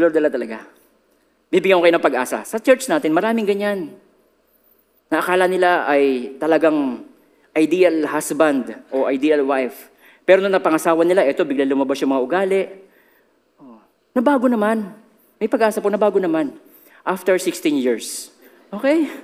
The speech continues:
So there's hope. <laughs> Si Lord pa rin. O ngayon, small group leader na, nag-, na, nag-share na siya. There's hope. Si Lord pa rin. Ang point ko,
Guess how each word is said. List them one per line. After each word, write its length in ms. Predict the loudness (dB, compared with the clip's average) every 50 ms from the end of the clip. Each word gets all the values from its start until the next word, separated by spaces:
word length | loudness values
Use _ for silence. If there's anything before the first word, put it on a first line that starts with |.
| -20 -20 -20 -20 -20 -20 -20 _ _ _ 0
So 160 | 2 4 6
there's 240 | 8 6 6 6 0
hope. 560 | 0 4 6 8 8 6 4 0 -8 -14 -16 -20 -20 -20 -20 -18
<laughs> 960 | -16 -16 -16 -16 -18 -20 -20 -20 -20 -20 -20 -20 -20 -12 -4 -4 -4 -4 -4 -18 -20 -20 -8
Si 180 | 0 2 4 6
Lord 240 | 8 6 6 6 6
pa 80 | 6
rin. 480 | 8 8 8 6 4 4 -2 -8 -10 -14 -18 -14 -12 -12 -12 -12 -16 -20 -20 -20 _ _ _ _ _ _ _ _ _ _ _ _ _ _
O 160 | 2 4 6 8
ngayon, 160 | 8 8 8
small 240 | 6 6 4 4 6
group 240 | 6 4 4 6
leader 240 | 4 6 6 4 4
na, 400 | 4 0 2 2 2 0 0 0
nag-, 320 | 0 0 -2 -2 -2 -10 -14 -6
na, 160 | -2 0 2
nag-share 440 | 2 2 2 2 2 4 6 4 4
na 120 | 4 0 0
siya. 400 | 2 2 4 4 2 0 -2 -8 -18 -20 -20 -20 -20 -20 _ _ _ _ _ _
There's 240 | 0 2 2 2 2
hope. 480 | 0 2 2 2 2 0 -6 -18 -20 -20 -20 _ _ _ _ _
Si 80 | -2 2
Lord 160 | 2 2 2
pa 160 | 2 2 4
rin. 240 | 4 2 2 0 -8 -14 -20 -20 -10 -2
Ang 240 | 0 2 2 4 4
point 240 | 4 4 4 2
ko, 400 | 4 4 4 4 4 0 -6 -14